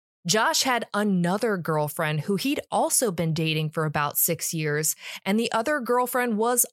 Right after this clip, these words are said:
also pregnant. From what I can tell, the two seemed to know about one another, but it's no surprise they didn't particularly get along. From the outside looking in, it looked like the other woman might have been the primary girlfriend by a hair.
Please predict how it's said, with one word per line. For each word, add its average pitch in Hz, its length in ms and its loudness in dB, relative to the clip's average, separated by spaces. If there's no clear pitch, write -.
also 196 580 2
pregnant. 147 840 -2
From 233 200 2
what 226 120 2
I 208 100 0
can 196 200 0
tell, 269 340 2
the 226 160 0
two 320 300 0
seemed 269 360 2
to 226 100 0
know 175 260 2
about 302 340 0
one 311 200 0
another, 302 460 0
but 202 300 -2
it's - 240 0
no 208 260 0
surprise 214 640 0
they 175 120 0
didn't 247 380 -4
particularly 208 720 -2
get 156 240 0
along. 151 540 0
From 240 120 2
the 247 140 0
outside 247 480 2
looking 190 340 0
in, 170 320 0
it 185 140 -4
looked 214 240 -2
like 349 140 -4
the 294 200 -6
other 208 240 0
woman 165 400 0
might 160 260 0
have 226 100 -2
been 214 140 -2
the 175 80 0
primary 226 640 -2
girlfriend 277 640 -2
by 175 140 0
a 151 80 0
hair. 151 500 -2